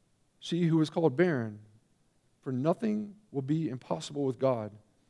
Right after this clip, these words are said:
See, but Mary didn't request a sign. How, she didn't, she just asked for explanation. "How can this be?" Nevertheless, Gabriel gives her even a sign.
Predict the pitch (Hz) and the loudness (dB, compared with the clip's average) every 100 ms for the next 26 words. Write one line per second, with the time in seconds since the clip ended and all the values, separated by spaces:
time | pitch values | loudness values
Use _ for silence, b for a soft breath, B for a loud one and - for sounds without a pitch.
0 | _ _ 214 196 190 214 294 349 247 190 | _ _ -2 4 8 8 6 4 4 4
1 | 202 - 226 196 - 127 170 151 123 147 | 0 2 2 2 0 -2 0 -2 -2 -2
2 | 226 214 _ _ _ _ _ - 170 247 | -2 -4 _ _ _ _ _ 6 6 8
3 | 240 214 - _ _ _ _ _ 226 262 | 2 0 -6 _ _ _ _ _ 0 2
4 | 233 220 - 185 180 - 165 165 165 113 | 4 4 4 0 0 0 0 2 2 -2
5 | 107 110 202 233 196 143 123 160 110 95 | -8 -4 -4 -2 -2 -2 0 0 0 -4
6 | - _ _ _ _ _ _ _ _ 151 | -18 _ _ _ _ _ _ _ _ 4
7 | 170 185 190 180 135 151 175 175 143 151 | 8 10 12 10 8 8 10 10 8 6
8 | 151 - 143 135 - 135 131 123 117 - | 4 0 0 0 0 -2 0 -4 -8 -8
9 | 165 147 101 | -4 -4 -6